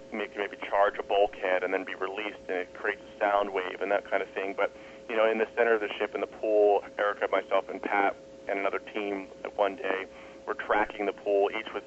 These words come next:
with compasses on, you know, creating a static line and walking through, and we're all parallel with one another, or rather, excuse me, in line with one another. And as we walked, only twenty, thirty feet apart from one another, each of us had a completely different compass reading.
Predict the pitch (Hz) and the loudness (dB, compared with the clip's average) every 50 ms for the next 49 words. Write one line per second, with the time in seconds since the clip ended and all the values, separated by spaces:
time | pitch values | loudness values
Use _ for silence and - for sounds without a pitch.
0 | - - - - - 117 113 113 113 101 - 98 92 95 95 98 98 90 - - | -10 -12 -12 -4 -2 -2 -2 -2 -4 -8 -8 -8 -4 0 2 2 2 0 -4 -10
1 | - - - - - 101 101 101 - - 117 110 107 104 101 101 - - 113 104 | -16 -16 -18 -12 -8 -6 -6 -4 -2 -2 0 0 0 0 -4 -6 -4 0 2 2
2 | 107 110 107 - - 98 92 92 92 95 95 92 101 104 107 107 - 104 101 92 | 2 2 2 2 4 4 6 6 4 0 0 2 4 4 4 2 0 -4 -8 -8
3 | - - 107 110 113 113 110 104 101 95 92 - - - - - - - - 117 | -8 -4 0 2 4 6 6 6 6 4 2 -4 -12 -18 -18 -18 -18 -6 -2 2
4 | 113 107 104 107 107 - 123 123 123 120 113 113 113 110 - 117 113 107 101 101 | 2 2 2 0 -2 -2 2 4 6 8 8 8 8 8 6 4 4 4 6 6
5 | 107 107 113 107 - - 98 95 95 95 92 95 95 92 92 92 - - - - | 6 6 6 4 4 2 0 2 4 4 4 4 4 2 2 0 -2 -4 -10 -16
6 | - - - - - - 104 104 104 - 92 104 101 101 - - - 107 101 95 | -18 -18 -18 -6 0 2 4 4 4 4 4 2 2 0 -2 -8 -8 -8 -6 -6
7 | 82 95 98 98 101 101 107 117 120 110 - 98 98 95 95 95 92 95 95 92 | -6 -2 2 6 6 6 6 6 4 4 4 2 2 2 4 4 4 4 4 2
8 | 92 - - - - - - - - - - 107 110 113 113 - 110 107 104 - | 0 -2 -10 -16 -16 -16 -16 -16 -16 -6 -2 0 2 2 2 0 -2 -6 -2 2
9 | 110 117 120 120 104 - - - - - - - - - - - - - 113 113 | 6 8 8 8 8 4 2 -4 -16 -18 -18 -18 -18 -18 -14 -6 -2 0 2 2
10 | 110 104 101 101 98 - - - - - - - 113 113 110 107 104 101 - - | 2 0 -2 -4 -6 -8 -14 -18 -18 -14 -4 0 2 2 2 2 -2 -6 -8 -14
11 | - - - - 113 110 107 98 - 104 101 98 - - 104 104 104 - 101 98 | -18 -6 0 2 2 2 2 -2 -4 -4 -6 -4 0 4 4 4 4 2 -2 -2
12 | 95 95 92 95 92 92 95 95 - - - - - - 123 120 - - 104 104 | 0 2 2 4 4 4 4 2 0 -4 -12 -16 -10 -8 -6 -6 -2 0 0 0
13 | 98 - - 98 92 - - 101 92 - 110 101 - 104 - - 90 - - 98 | 0 2 4 2 2 2 0 -10 -10 -10 -10 -8 -8 -6 -4 -4 -4 -2 0 0
14 | 95 - - - - 78 78 - - - | 0 -2 -4 -10 -8 -8 -6 -6 -8 -12